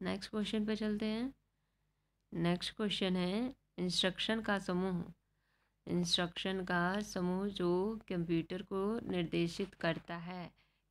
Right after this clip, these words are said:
कहलाता है, इंस्ट्रक्शन का समूह जो कंप्यूटर को निर्देशित करता है कहलाता है, क्या कहलाता है दोस्तों? तो दोस्तों, कहलाता है प्रोग्राम, प्रोग्राम। तो ऑप्शन सी इसका क्या है?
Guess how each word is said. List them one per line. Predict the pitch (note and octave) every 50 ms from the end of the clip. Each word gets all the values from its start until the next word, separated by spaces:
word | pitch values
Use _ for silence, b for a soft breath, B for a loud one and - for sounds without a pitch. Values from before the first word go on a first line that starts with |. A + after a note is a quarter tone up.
| _
कहलाता | - F3+ F3 E3 E3 E3+ E3+ E3+ F3+ F#3
है, | F#3 F#3 F3+ E3+
इंस्ट्रक्शन | F3 E3+ E3 - F3 E3+ E3 - - - F3+ F3+
का | E3+ F3 F3 F3
समूह | E3+ F3 E3+ F3 F3+ F#3+
जो | G3 F#3+
कंप्यूटर | F#3 - F3+ F3 E3+ F3+ E3+ - F3+
को | F3 F3+
निर्देशित | F3 F3 F3 E3 D#3+ F3 E3+ E3+ - F3+ -
करता | - - E3 D#3+ - E3+
है | E3+ E3+ E3+
कहलाता | - F#3 F3 E3+ E3+ E3 E3+ E3+
है, | E3+
क्या | E3+ - F3 E3+
कहलाता | E3+ - F#3+ G3 G3 G3 F3+ G3
है | G3 F#3+
दोस्तों? | F#3+ F#3+ F#3+ F#3 - G#3 A3 A#3 b b b b b b b b b b b b b b b b b b _ -
तो | F#3 F3+
दोस्तों, | F3+ F#3 F3+ F3 - - G3+ F#3+
कहलाता | F#3+ G3 F#3 F3+ F3+ F3+ F3 G3
है | G3 G3
प्रोग्राम, | F#3 - F3 D#3 D#3+ E3 E3+ E3 D#3+ D#3 D3+ D#3 - _ _ _ _ _ _ _ _ _ _ _ _ _ -
प्रोग्राम। | F3 E3+ D#3+ E3+ E3+ E3 D#3+ D#3+ D#3+
तो | - -
ऑप्शन | E3+ E3 D#3 - F#3 F3
सी | E3+ E3+ - F3+
इसका | F3+ E3+ - - F3+ F3
क्या | E3+ F#3 F#3 F3+
है? | F#3 G#3 A3+